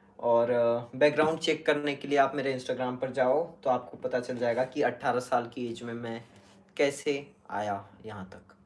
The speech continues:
काफ़ी interesting लगेगा आपको जान के, सारी चीज़ें बहुत ज़्यादा जल्दी-जल्दी हो रही हैं ज़िंदगी में। और graduation भी मेरा अब अठारह साल में complete हो रहा है, उसके बाद बीस साल में post graduate हो जाऊँगा मैं। और, अ,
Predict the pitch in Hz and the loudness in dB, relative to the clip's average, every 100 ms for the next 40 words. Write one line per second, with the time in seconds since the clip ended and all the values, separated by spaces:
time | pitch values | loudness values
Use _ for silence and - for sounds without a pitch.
0 | _ _ _ _ _ _ _ _ _ _ | _ _ _ _ _ _ _ _ _ _
1 | _ _ _ _ _ _ _ _ - - | _ _ _ _ _ _ _ _ -14 6
2 | 147 147 165 - 147 - 160 151 139 139 | 8 8 2 2 0 0 -2 0 0 6
3 | 151 135 - 135 123 127 151 151 135 127 | 8 8 4 0 0 0 -4 0 2 0
4 | - 127 131 120 127 127 - 120 120 117 | -4 -6 -4 -2 0 -2 -4 -8 0 0
5 | 127 127 123 123 127 120 127 127 120 127 | 2 0 -2 -2 -4 -4 -2 -4 -4 -6
6 | 127 120 113 113 127 139 185 - - - | -6 -8 -8 -6 -8 -10 -14 -20 -20 -6
7 | 113 120 123 131 123 123 135 135 139 135 | -4 -2 -4 -6 -4 -6 -6 -4 -4 0
8 | 135 131 127 - 131 120 - 120 123 - | 4 4 2 0 -2 0 0 0 -2 -4
9 | 120 120 131 123 120 127 - - 120 120 | -6 -4 -4 -2 0 0 -2 -4 -2 -2
10 | 120 120 - 117 120 117 113 117 117 117 | -4 -8 0 0 0 -6 -6 -6 -6 -4
11 | 113 113 110 113 110 117 113 135 185 - | -4 -4 -4 -4 -6 -6 -8 -10 -14 -20
12 | - - _ _ - _ - 110 107 110 | -20 -20 _ _ -20 _ -12 -6 -4 0
13 | 120 117 113 | 0 0 -4